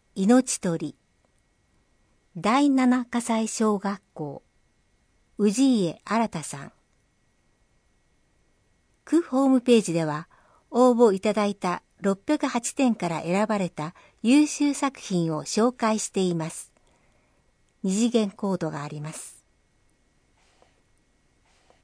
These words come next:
健康長寿協力湯の利用料金が変わりました。問い合わせ、高校係、零三五六六二零三一四。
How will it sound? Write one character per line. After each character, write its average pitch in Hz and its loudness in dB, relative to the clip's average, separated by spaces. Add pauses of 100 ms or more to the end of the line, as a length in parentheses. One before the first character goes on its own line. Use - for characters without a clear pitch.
健 302 6
康 277 2
長 214 2
寿 156 -8 (160)
協 285 4
力 269 0
湯 202 2
の 156 -4 (340)
利 190 2
用 311 6
料 302 2
金 175 0
が 151 -4
変 160 -6
わ 190 0
り 254 2
ま 214 0
し - -8
た。 - -12 (1300)
問 233 4
い 214 2
合 202 2
わ 196 -4
せ、 - -8 (600)
高 285 2
校 262 4
係、 196 -6 (880)
零 254 6
三 190 -4 (640)
五 285 4
六 294 0
六 170 -2
二 175 -4 (420)
零 269 4
三 226 0
一 185 -8
四。 160 -4